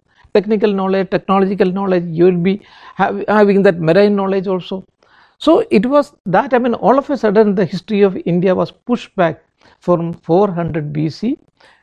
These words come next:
to two thousand four hundred B C, and that was on the basis of the seals which they had excavated from Harappa and from Mohenjo-daro also. And similarly, the same kind of seals, Professor, um, S R Rao,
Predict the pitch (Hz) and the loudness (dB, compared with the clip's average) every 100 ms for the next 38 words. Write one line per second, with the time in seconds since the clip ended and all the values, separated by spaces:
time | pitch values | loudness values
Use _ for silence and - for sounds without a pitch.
0 | _ - 190 - _ - 233 220 180 165 | _ 0 0 0 _ -2 -2 0 -4 -4
1 | 190 220 - 160 156 139 143 143 135 151 | -6 -8 -8 -6 -4 -4 -6 -6 -8 -6
2 | 151 - 359 208 202 190 151 175 262 226 | -6 -6 -8 -6 -8 -4 -4 -4 -6 -6
3 | 190 170 147 156 147 156 175 - _ - | -4 -4 -2 -4 -4 -8 -8 -10 _ -20
4 | - - 165 - - 247 277 233 190 190 | -16 0 0 2 0 2 2 -2 -4 0
5 | 175 165 175 170 - 185 165 170 214 - | 0 2 -2 -6 -6 -2 0 0 -4 -8
6 | _ _ _ - 214 269 160 170 170 - | _ _ _ 0 0 0 -2 -2 -2 -2
7 | 196 254 - _ 180 254 240 214 185 165 | -6 -6 -14 _ -6 -6 -4 -2 -2 -2
8 | 151 147 143 151 78 76 - - 175 _ | -4 -2 -4 -6 -6 -8 -10 -14 -16 _
9 | _ _ - - 269 262 254 294 285 254 | _ _ -16 -2 -2 2 2 4 2 0
10 | - 208 196 - 233 294 302 240 214 196 | -6 -4 -4 0 -2 -2 -4 0 0 0
11 | 190 - 185 202 208 - _ - 170 185 | -4 -4 0 0 0 -6 _ -4 -2 -2
12 | 214 - _ _ _ _ - 160 143 139 | -6 -10 _ _ _ _ -6 -2 -2 -4
13 | - 147 208 196 165 202 | -4 -2 0 0 0 0